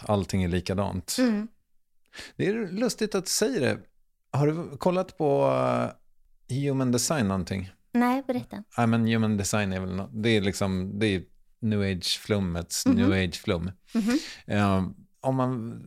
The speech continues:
Speaker 2: Var ser man
Speaker 1: att
Speaker 2: det här då?
Speaker 1: Eh, ja, men du, du kan, du gör det själv på internet, typ.
Speaker 2: Ah, ja. Mm.
Speaker 1: Sen så får man väl hålla på och tolka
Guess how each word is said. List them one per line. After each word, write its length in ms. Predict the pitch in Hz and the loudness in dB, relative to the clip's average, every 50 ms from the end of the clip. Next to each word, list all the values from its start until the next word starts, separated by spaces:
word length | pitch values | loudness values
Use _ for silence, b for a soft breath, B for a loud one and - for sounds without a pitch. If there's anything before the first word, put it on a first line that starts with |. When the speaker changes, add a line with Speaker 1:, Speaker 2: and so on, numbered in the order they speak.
| - - | -12 -2
Speaker 2:
Var 140 | - 247 247 | 0 2 2
ser 180 | 240 - 262 254 | 4 2 2 2
man 120 | 240 214 | 2 2
Speaker 1:
att 60 | 196 | 2
Speaker 2:
det 60 | 190 185 | 0 -2
här 160 | 175 175 180 | -6 -6 -8
då? 100 | 180 185 - - _ _ _ | -10 -12 -12 -18 _ _ _
Speaker 1:
Eh, 80 | - 151 | 2 2
ja, 380 | 147 147 147 143 143 - 139 151 | 4 4 4 2 0 0 0 0
men 160 | 147 151 143 | 0 0 -2
du, 160 | 147 156 151 | -2 -4 -4
du 160 | 139 139 156 147 | -2 -2 -4 -2
kan, 440 | - 165 160 160 160 156 143 131 | 0 0 0 0 -2 -4 -4 -4
du 100 | 135 151 | -2 0
gör 200 | 147 151 156 156 | 0 2 2 2
det 100 | 151 147 | 2 0
själv 340 | 139 - - 156 120 92 90 | 0 0 0 0 0 -2 -4
på 200 | - - - 110 | -4 0 0 2
internet, 440 | 113 131 123 - 101 85 85 - _ | 2 0 0 -2 -4 -4 -6 -6 _
typ. 180 | - 85 - - | -8 -8 -2 2
Speaker 2:
Ah, 100 | 269 269 | 4 4
ja. 100 | 240 190 | 4 4
Mm. 240 | 170 196 - 220 247 | 2 -2 -2 -2 0
Speaker 1:
Sen 200 | - - 131 120 | 2 2 2 2
så 120 | 110 117 101 | 2 0 0
får 120 | - 120 | 0 2
man 140 | 113 107 101 | 2 2 2
väl 100 | 104 95 | 2 2
hålla 200 | 95 101 95 92 | 2 2 2 0
på 180 | 82 - 101 95 | 0 0 0 0
och 100 | 95 - | 0 2
tolka 560 | - 113 113 101 90 87 - - 127 113 85 | 2 2 2 2 0 -4 -4 -2 0 0 0